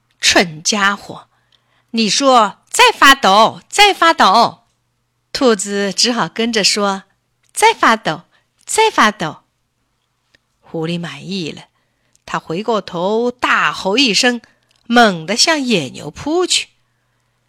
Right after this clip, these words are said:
谁知他只跳到野牛半腿高，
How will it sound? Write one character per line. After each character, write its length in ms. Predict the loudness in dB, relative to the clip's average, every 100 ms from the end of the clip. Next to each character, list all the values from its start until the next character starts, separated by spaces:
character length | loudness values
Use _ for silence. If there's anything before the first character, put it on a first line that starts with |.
| _ _
谁 260 | -10 -8 -8
知 360 | -8 -8 -10 _ _ _ _ _ -10
他 160 | -8
只 200 | -6 -8
跳 260 | -4 -2 0
到 120 | -2
野 280 | -4 -6 -6
牛 200 | -10 -4
半 260 | -2 -4
腿 280 | -6 -10 -10
高， 340 | -6 -6 -6